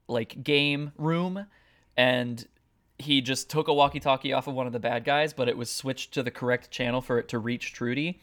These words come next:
Like, very plot armory coincidence, sure.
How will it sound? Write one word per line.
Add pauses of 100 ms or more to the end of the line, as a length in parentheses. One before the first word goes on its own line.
(420)
Like, (300)
very (260)
plot
armory
coincidence,
sure.